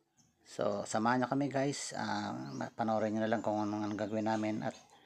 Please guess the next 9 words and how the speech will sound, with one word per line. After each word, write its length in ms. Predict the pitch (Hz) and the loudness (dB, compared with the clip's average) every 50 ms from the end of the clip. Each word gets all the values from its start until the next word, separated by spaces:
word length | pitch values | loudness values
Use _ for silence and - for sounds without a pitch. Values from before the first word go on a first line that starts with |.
| - - - - - - | -20 -20 -20 -20 -8 -2
i-update 400 | - 101 107 - - - 117 - | 0 0 0 0 -2 -4 -4 0
ko 80 | - | 0
na 80 | 117 113 | 2 2
lang 160 | 110 117 110 | 2 2 2
kayo 240 | 117 120 120 117 101 | 4 4 4 4 4
kung 480 | 110 104 107 104 101 101 101 98 117 120 | 2 2 2 0 0 0 0 0 0 0
ano 160 | 110 104 104 | 0 0 2
yung 220 | 107 104 104 98 101 | 2 2 2 2 2
mga 200 | 101 101 101 | 2 2 2